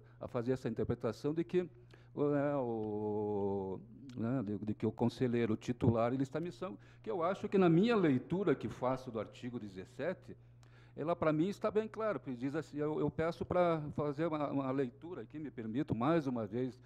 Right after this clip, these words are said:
ler o artigo dezessete, que diz, "O conselheiro do cal B R impedido de atender à convocação para participar de reunião plenária, reunião, babá, babá, babá,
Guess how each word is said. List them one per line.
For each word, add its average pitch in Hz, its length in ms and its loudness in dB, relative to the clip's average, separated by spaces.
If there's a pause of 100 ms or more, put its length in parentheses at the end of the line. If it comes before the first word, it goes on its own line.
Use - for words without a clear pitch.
(180)
ler 110 160 -2
o 127 80 4
artigo 110 320 -4
dezessete, 104 540 -6
que 151 60 -12
diz, 127 200 0 (320)
"O 113 80 -4
conselheiro 139 720 6
do 185 120 10
cal 180 280 6
B 165 140 8
R 139 300 6 (180)
impedido 175 1040 4
de 131 80 2
atender 139 580 4
à 123 60 2
convocação 117 760 -4 (680)
para 139 180 6
participar 139 560 2
de 123 100 -2
reunião 123 320 2
plenária, 131 540 0
reunião, 123 380 0
babá, 117 200 -2
babá, 117 280 -4
babá, 147 280 0